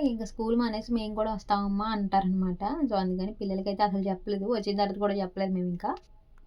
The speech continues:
ఇంకా లంచ్ కూడా పిల్లలకి మటుకు చేశాను అనమాట. ఇంకా మాకు కూడా లంచ్ ప్రిపరేషన్ లేదు ఈరోజు, బయట భోజనాలు. So, అందుకని పిల్లలు మటుకు చేసేసాం కాబట్టి ఇక్కడితో పని అయిపోయినట్టే.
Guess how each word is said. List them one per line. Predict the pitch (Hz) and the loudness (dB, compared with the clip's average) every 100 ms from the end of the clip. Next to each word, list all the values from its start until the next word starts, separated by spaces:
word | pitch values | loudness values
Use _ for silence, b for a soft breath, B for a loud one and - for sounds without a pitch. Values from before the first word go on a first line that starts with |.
| - _ - | -20 _ 0
ఇంకా | 294 277 | 4 6
లంచ్ | 262 226 233 269 | 4 2 0 6
కూడా | 294 302 427 349 | 6 8 4 2
పిల్లలకి | 285 254 247 247 254 247 | 4 4 2 0 2 2
మటుకు | 226 233 | 2 0
చేశాను | 240 214 202 220 | 0 2 2 0
అనమాట. | 208 185 180 | 0 0 2
ఇంకా | 277 240 | 2 4
మాకు | 214 196 | 0 -2
కూడా | 214 | -2
లంచ్ | 226 208 | 0 0
ప్రిపరేషన్ | 208 214 208 220 208 | -2 -2 -2 -2 -2
లేదు | 196 214 | -2 0
ఈరోజు, | 196 180 185 254 370 | 0 2 0 0 2
బయట | 240 202 214 | 2 2 -2
భోజనాలు. | 202 202 202 180 240 381 | -2 -2 -2 -2 -2 -4
So, | - | -6
అందుకని | 196 180 190 190 320 277 196 | -4 -4 -2 -2 0 -2 -2
పిల్లలు | 185 208 196 202 | -4 -4 -4 -2
మటుకు | 190 - 202 | -4 -6 -6
చేసేసాం | 208 202 190 196 | -4 -4 -4 -4
కాబట్టి | 190 180 254 | -4 -6 -6
ఇక్కడితో | 233 208 196 | -6 -6 -8
పని | 202 190 | -6 -6
అయిపోయినట్టే. | 196 - 196 185 180 196 | -6 -6 -4 -4 -4 -6